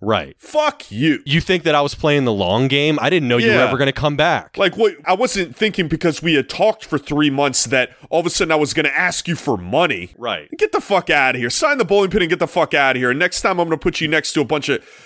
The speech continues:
Speaker 2: bunch of screaming kids, and there you go. <laughs> Or you just don't have to come back. I got the autograph I wanted anyway.
Speaker 1: Well.
Speaker 2: So, finishing off the list that was absolutely awesome. I don't know how you can, well, I know how you encounter these people because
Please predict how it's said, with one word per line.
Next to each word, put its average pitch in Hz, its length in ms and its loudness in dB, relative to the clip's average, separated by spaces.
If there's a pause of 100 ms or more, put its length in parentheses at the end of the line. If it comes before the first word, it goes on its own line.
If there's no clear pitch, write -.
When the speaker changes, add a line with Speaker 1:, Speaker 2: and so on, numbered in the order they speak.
(240)
Speaker 2:
bunch 160 220 0
of 143 80 -2
screaming 147 440 0
kids, 127 380 0
and 120 140 0
there 139 100 2
you 123 140 0
go. 104 400 -2
<laughs> - 60 -20 (320)
Or 170 180 0
you 156 120 -2
just 160 180 -2
don't 165 160 2
have 170 160 2
to 170 80 -6
come 165 200 0
back. 160 240 2
I 113 120 -2
got 160 180 0
the 123 80 -2
autograph 135 500 2
I 117 60 0
wanted 131 320 2
anyway. 131 480 -2 (140)
Speaker 1:
Well. 117 280 2 (240)
Speaker 2:
So, 147 440 0 (200)
finishing 196 460 0
off 175 220 2
the 156 80 0
list 151 240 0
that 143 100 2
was 127 140 -2
absolutely 135 520 0
awesome. 139 640 0 (320)
I 156 140 0
don't 175 140 0
know 147 140 0
how 139 320 2
you 165 180 -4
can, 139 260 -6
well, 147 320 0
I 135 140 0
know 160 200 0
how 151 340 0
you 120 220 -4
encounter 101 480 -2
these 90 240 -4
people 101 300 -4
because - 460 -6